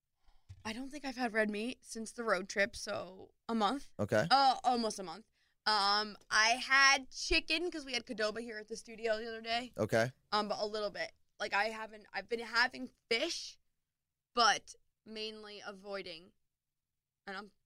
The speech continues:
Speaker 1: I'm feeling good.
Speaker 2: All right. I'm trying, and I'm, I'm, uh, chronicling all of the things I'm doing to,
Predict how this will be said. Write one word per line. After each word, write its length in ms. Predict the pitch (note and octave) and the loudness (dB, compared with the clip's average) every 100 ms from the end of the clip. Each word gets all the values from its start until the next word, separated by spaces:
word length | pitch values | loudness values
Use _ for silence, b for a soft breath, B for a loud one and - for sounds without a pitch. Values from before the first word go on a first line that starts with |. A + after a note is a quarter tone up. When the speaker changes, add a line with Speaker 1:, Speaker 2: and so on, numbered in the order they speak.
| _ | _
Speaker 1:
I'm 80 | F3 | _
feeling 220 | C4 C4 | -4 -2
good. 260 | G3+ C#4 G#3+ _ _ | -4 -8 -10 _ _
Speaker 2:
All 80 | E3 | 0
right. 200 | F3+ G#3 - b b b C3+ | 2 2 -2 b b b 2
I'm 220 | F3+ G#3 | 4 4
trying, 580 | - E3 D3+ E3+ F3+ C3 | 4 4 6 4 2 4
and 100 | C3+ | 4
I'm, 160 | B2+ | 4
I'm, 220 | A2 A#2 | 4 6
uh, 240 | A2+ G#2 G2+ - _ _ _ _ _ _ _ _ _ _ _ | 6 6 4 0 _ _ _ _ _ _ _ _ _ _ _
chronicling 640 | - D3+ D#3+ B2+ A2+ G#2+ - - | 2 4 4 4 2 2 0 6
all 200 | B2 B2 | 8 8
of 100 | A2+ | 6
the 80 | A#2 | 2
things 280 | A#2+ A#2 | 2 4
I'm 100 | A#2 A2+ | 4 6
doing 220 | A#2 A#2 | 6 6
to, 140 | A2 | 4